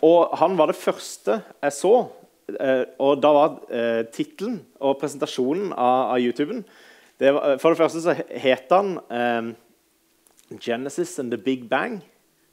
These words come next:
Ja, det var Big Bang jeg allerede hadde, eh, begynt med, så det var interessant. Og så, eh, professor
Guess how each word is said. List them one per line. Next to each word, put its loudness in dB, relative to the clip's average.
Ja, -10
det -2
var 4
Big 0
Bang 2
jeg 4
allerede 4
hadde, -4
eh, -12
begynt -8
med, -4
så -10
det -2
var 0
interessant. -4
Og -2
så, 2
eh, 0
professor -4